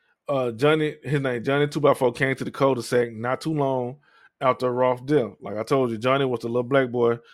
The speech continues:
who had a piece of wood and named the plank. So it say, having no friends, Johnny took a marker and drew a face on a piece of wood and dubbed it plank. Though such behavior is considered unusual in modern times,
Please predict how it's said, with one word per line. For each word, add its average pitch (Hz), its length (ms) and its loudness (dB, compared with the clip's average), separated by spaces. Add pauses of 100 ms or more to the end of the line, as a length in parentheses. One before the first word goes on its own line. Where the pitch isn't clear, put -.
(220)
who 131 140 -4
had 123 220 4
a - 40 -4
piece 139 300 -4
of 135 80 -2
wood 131 320 0
and 113 140 -4
named 123 260 0
the 104 60 -6
plank. 139 460 -6 (600)
So 131 200 4
it 147 100 8
say, 120 480 0 (100)
having 156 360 4
no 160 140 6
friends, 143 600 0 (640)
Johnny 156 340 4
took 151 280 -2
a 117 60 -4
marker 127 440 0
and 117 280 -4
drew 139 280 0
a 123 40 4
face 160 300 4
on 117 140 -6
a 110 40 -6
piece - 280 -10
of 135 60 -4
wood 131 420 -4
and 117 180 -10
dubbed 120 240 0
it 123 100 -6
plank. 151 280 -6 (840)
Though 143 140 6
such 165 300 4
behavior 147 420 4
is 113 80 0
considered 123 500 -2
unusual 131 640 0
in 107 180 -4
modern 131 340 4
times, 107 420 -8